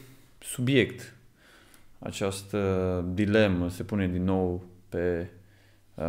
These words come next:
masă. Oare ar trebui să ținem această sărbătoare a Crăciunului sau nu? Dacă da, ce elemente putem prelua din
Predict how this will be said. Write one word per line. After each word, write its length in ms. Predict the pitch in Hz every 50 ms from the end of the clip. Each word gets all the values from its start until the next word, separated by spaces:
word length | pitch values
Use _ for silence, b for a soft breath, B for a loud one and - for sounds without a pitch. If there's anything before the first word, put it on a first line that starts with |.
| 85 90
masă. 460 | 90 90 90 90 - - 65 52 - - -
Oare 260 | - - 101 104 101
ar 80 | 98 95
trebui 460 | 95 - 101 101 90 101 104 101 98
să 540 | 101 101 - - - 98 95 95 92 87 80 - b b b b b b b
ținem 500 | - - 104 95 101 98 95 90 87 -
această 400 | - 90 87 - 107 98 101 104
sărbătoare 500 | 92 - 98 92 95 98 95 - 92 90
a 140 | 85 - 87
Crăciunului 600 | - - 104 101 104 - 175 175 160 143 143 131
sau 340 | 131 - - 123 82 - 92
nu? 180 | 90 71 - - - - - - - - _ - - B B B B B B B B B
Dacă 400 | 110 98 98 98 98 95 92 92
da, 380 | 92 98 113 107 98 - - - -
ce 140 | - 123 110 104 101 - -
elemente 560 | - 101 92 98 95 101 110 113 107 95 101
putem 340 | - 98 92 - 101 98 95
prelua 520 | 95 95 92 87 95 98 107 120 110 98 95
din 320 | 101 98 95 92 90 85